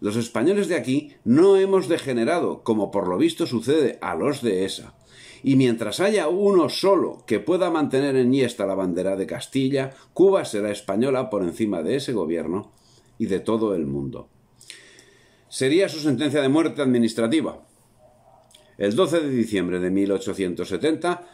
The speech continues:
Blas Villate, conde de Balmaseda, que hasta la fecha mandaba las tropas de Oriente y en mil ochocientos sesenta y siete detentó provisionalmente la capitanía general, sería nombrado capitán general de Cuba en sustitución de Caballero de Rodas.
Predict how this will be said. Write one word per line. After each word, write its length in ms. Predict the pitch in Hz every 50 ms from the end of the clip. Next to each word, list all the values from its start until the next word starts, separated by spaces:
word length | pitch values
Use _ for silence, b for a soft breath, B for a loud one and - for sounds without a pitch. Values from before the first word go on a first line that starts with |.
| B B B
Blas 300 | - 117 131 123 101 98
Villate, 480 | 104 104 113 151 175 170 - 185 165
conde 260 | - 123 117 110 101 98
de 100 | 95 92
Balmaseda, 720 | 90 90 90 90 87 85 - - 170 165 143 135 - - B B B B
que 100 | B 120
hasta 200 | 113 110 - 143
la 140 | 139 147 139
fecha 260 | 147 226 233 226 214
mandaba 420 | 190 180 160 156 147 156 147 139 135
las 200 | 127 120 117 -
tropas 340 | - 127 123 117 120 110 92
de 80 | 104
Oriente 420 | 104 101 107 110 101 95 - - 92
y 120 | 92 95
en 100 | 95 107
mil 140 | 127 165 185
ochocientos 520 | 180 - 165 143 151 151 143 113 143 135
sesenta 360 | 127 135 127 127 135 120 -
y 80 | 131 117
siete 300 | - - 98 85 80 82
detentó 640 | 82 85 80 80 95 95 95 92 - - 143 127
provisionalmente 880 | - 113 110 110 107 104 104 95 - 107 113 123 127 113 104 95 85 92
la 140 | 87 87 85
capitanía 720 | 90 87 87 - 92 90 82 - 87 87 110 127 127 107
general, 500 | - 98 90 90 98 120 147 160 - B B B B B B B B B
sería 380 | B - 120 123 151 185 196
nombrado 400 | 175 156 131 110 107 98 90 92
capitán 420 | 85 92 85 90 90 98 117 113 113
general 420 | - 107 95 95 95 98 95 92
de 140 | 90 92 87
Cuba 360 | - 160 165 160 170 - - -
en 120 | 135 127
sustitución 640 | 113 - 113 107 - 104 92 101 95 101 135 139 143
de 100 | 123 -
Caballero 380 | 101 95 90 87 90 95 98
de 120 | 90 85 80
Rodas. 400 | 71 71 67 60 50 - -